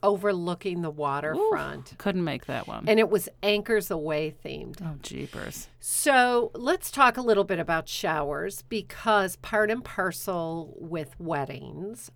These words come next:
Speaker 1: are showers. And even though many traditions have changed and brides are older when they get married,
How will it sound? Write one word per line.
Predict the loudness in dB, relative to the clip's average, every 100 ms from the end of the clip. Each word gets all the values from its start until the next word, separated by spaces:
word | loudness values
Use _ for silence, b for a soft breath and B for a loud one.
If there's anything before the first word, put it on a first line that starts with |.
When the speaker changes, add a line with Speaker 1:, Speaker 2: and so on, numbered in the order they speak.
| -6
Speaker 1:
are | -4 -2
showers. | -4 -2 0 0 -2 -6 -14 -16 B B B B 0
And | 4 6 6 4 2 0 0 -2 -6 -10 -8
even | -2 0 2
though | 2 0
many | 0 0 0 -2
traditions | -4 -4 -2 -4 -6 -4 -6 -8
have | -10 -12 -10
changed | -10 -6 -6 -6 -8 -10 -12 -18 -20 -20 b b b -8
and | -6 -6 -6 -6 -8 -4
brides | 0 2 0 -4
are | -6
older | -4 -4 -4
when | -4 -4
they | -4
get | -6 -6
married, | -4 -4 -4